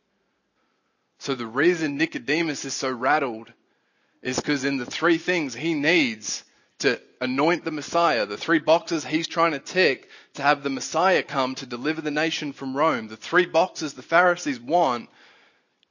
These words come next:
Jesus just took a bright red marker and turned two of them into crosses and said, "All you've got is that you're regathered." So if you're wondering how the teacher of Israel gets lost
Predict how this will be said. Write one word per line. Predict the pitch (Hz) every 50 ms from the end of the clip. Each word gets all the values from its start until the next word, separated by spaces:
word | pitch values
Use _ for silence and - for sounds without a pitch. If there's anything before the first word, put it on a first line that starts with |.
| _ _ _ _ _ _
Jesus | 110 117 139 160 180 151 127 120 113 104 -
just | - 117 110 - -
took | - 127 -
a | 104 98 - _ _ _ _ _ _
bright | 131 135 143 156 - -
red | 180 190 190 135
marker | 135 139 135 135 127 - - 107 98 95 95 - _ _ _ _ _ _ _ _ _ _
and | - 113 104
turned | - 123 110 107 98
two | - - 147 135
of | 123 110
them | 101 98
into | 90 87
crosses | - - - 110 104 - - - - - - - _ _ _ _ _ _ _ _ _ _ _ _ _ _
and | - 98 98
said, | - 110 101 104
"All | 107 120 127 131 127
you've | 120 123 113 -
got | - 117 110 110 101
is | 98 92 -
that | - -
you're | - 98
regathered." | 92 95 98 92 87 92 92 87 87 69 71 78 _ _ _ _ _ _ _ _ _ _ _ _ _ _ _ _ _ _ _ _ _ _ _ _ _ _ _ _ _ _ _ _ _ _ _ _ _ _ _ _ _ _ _ _
So | - - 120 120 120
if | 117 -
you're | 123 117
wondering | 113 117 131 143 156 151 147 147 143 143 139 135 123
how | - - 135 135 135
the | 123 117
teacher | 107 - 139 143 143 - - 127
of | 117 117
Israel | 127 135 127 127 139 135 131 131 127
gets | 123 120 113 107 - -
lost | - 113 117 123 135 135 143 143 - - - -